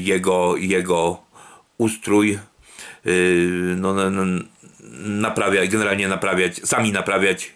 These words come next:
swój kraj. I, y, nieważne jest, jakie tam, y, ostatecznie rezultaty to przyniosło, czy to była naprawa udolna, czy nieudolna.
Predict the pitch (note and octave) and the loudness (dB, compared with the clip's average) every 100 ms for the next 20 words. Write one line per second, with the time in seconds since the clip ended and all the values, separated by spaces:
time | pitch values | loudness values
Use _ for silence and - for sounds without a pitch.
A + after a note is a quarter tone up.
0 | - - G#2 F#2+ A2 E2+ E2+ - - - | -20 -6 -4 -2 0 -2 -4 -12 -20 -20
1 | - _ E3 D3+ D3+ D3 D3 C#3+ C#3 C3+ | -20 _ 0 2 2 2 2 2 0 0
2 | C3+ B2+ B2 - - - - - C3+ C3 | 0 -2 -6 -14 -20 -20 -20 -12 -2 2
3 | B2+ A2 G2+ F#2 G2 F#2 F#2+ F2+ F#2 F#2 | 2 2 2 2 -2 0 0 0 0 0
4 | F2+ F2+ F2+ F2+ F2+ F2 - _ _ - | 0 0 2 2 0 -2 -8 _ _ -20
5 | - - - - - _ _ - _ _ | -20 -20 -20 -20 -20 _ _ -20 _ _
6 | _ F#2+ - G2 G2 G#2+ G2 F#2+ F#2 F#2+ | _ -6 -4 -2 -2 -2 -2 0 0 0
7 | A#2 G#2+ G2+ F#2+ - A2+ B2 C3+ B2+ B2+ | 2 2 0 -2 -2 0 0 2 2 0
8 | A#2+ - _ - - - - _ - G2+ | -6 -20 _ -20 -20 -20 -20 _ -10 -4
9 | G2+ F#2+ G2+ G2 G2 F#2+ F#2+ F#2 F#2+ F#2 | -2 0 2 2 4 2 2 0 -2 -2
10 | G2 F#2+ F#2+ F#2+ F#2 F#2 - G2 A2 A2 | 0 0 2 2 4 2 0 0 2 2
11 | A2 G#2+ F#2+ G2 A2 A2 G#2+ G#2+ G#2+ G#2+ | 0 -2 -2 0 2 2 2 2 2 -2